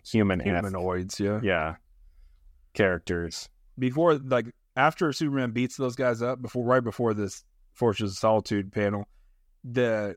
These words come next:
Speaker 2: uncle has a conversation with Superman. He's like, "You, why are you fighting us? Like, you are what we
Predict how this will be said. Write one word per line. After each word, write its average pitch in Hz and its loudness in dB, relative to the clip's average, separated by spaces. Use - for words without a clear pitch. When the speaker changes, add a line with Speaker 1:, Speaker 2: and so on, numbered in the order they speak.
Speaker 2:
uncle 139 2
has 160 2
a 131 -4
conversation 135 -2
with 95 -8
Superman. 98 -4
He's 117 -4
like, 107 0
"You, 175 0
why 151 2
are 220 6
you 165 0
fighting 156 2
us? - -20
Like, 117 -4
you 175 2
are 151 4
what 131 2
we 127 0